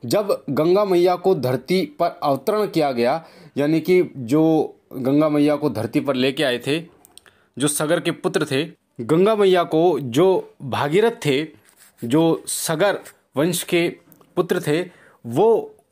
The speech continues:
उनके जो वंशज थे, जो कि त्राहिमाम, त्राहिमाम मचा रखी थी उन्होंने, क्योंकि उन्हें मुक्ति प्राप्त नहीं हुई थी, वो उनके पितृ थे भागीरथ के। तो भागीरथ ने कठोर तपस्या करके अपने पितरों को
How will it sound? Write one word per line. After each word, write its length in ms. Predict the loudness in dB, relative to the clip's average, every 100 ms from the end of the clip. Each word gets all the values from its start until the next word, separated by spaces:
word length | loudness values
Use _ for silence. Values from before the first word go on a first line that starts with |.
| -2
उनके 320 | 0 2 0 -2 _ -20
जो 640 | -8 0 2 4 2 0 -4 _ _ _ _ -14
वंशज 460 | -4 -2 0 -2 -2 -2
थे, 200 | -2 -4 -12 _ -20 -6
जो 180 | 0 0
कि 340 | 2 2 0 -4 -20 _ _ _ _ -6
त्राहिमाम, 460 | -2 0 0 0 -2
त्राहिमाम 480 | -4 0 2 2
मचा 240 | 0 0 -2
रखी 220 | -2 -4
थी 120 | -2
उन्होंने, 360 | 0 0 0 -2 -8 -6 -2
क्योंकि 220 | 2 2
उन्हें 140 | 4
मुक्ति 300 | 2 0 -2
प्राप्त 360 | -2 -2 -2 -4
नहीं 220 | -2 0
हुई 200 | 2 0
थी, 60 | 0
वो 140 | 2
उनके 180 | 2 0
पितृ 320 | -4 -4 -4 -2
थे 160 | -4 -6 -10 -20 -10
भागीरथ 360 | -6 0 0 0 -2
के। 80 | -2
तो 120 | -2
भागीरथ 400 | -2 0 0 0
ने 80 | 0
कठोर 360 | 0 0 0 -2
तपस्या 400 | -2 -4 -2 0
करके 260 | 0 0
अपने 200 | -2 -2
पितरों 400 | -2 -4 -2 -2
को 280 | 0 -2 -2